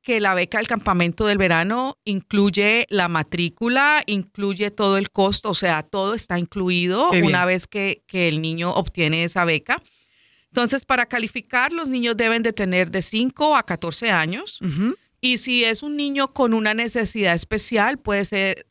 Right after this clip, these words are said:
Speaker 1: hasta de diecisiete años.
Speaker 2: Muy bien.
Speaker 1: Para registrarse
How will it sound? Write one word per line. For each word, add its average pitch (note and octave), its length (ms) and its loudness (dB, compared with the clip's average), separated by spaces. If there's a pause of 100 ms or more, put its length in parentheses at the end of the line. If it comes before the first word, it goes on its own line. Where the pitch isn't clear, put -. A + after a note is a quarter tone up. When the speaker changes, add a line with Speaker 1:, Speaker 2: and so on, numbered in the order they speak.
Speaker 1:
hasta F#3 300 -2
de F3 140 2
diecisiete E3+ 640 -2
años. B2+ 320 -4
Speaker 2:
Muy E3+ 160 -12
bien. B2 180 -16 (680)
Speaker 1:
Para A#3 720 4
registrarse G#3+ 1000 -2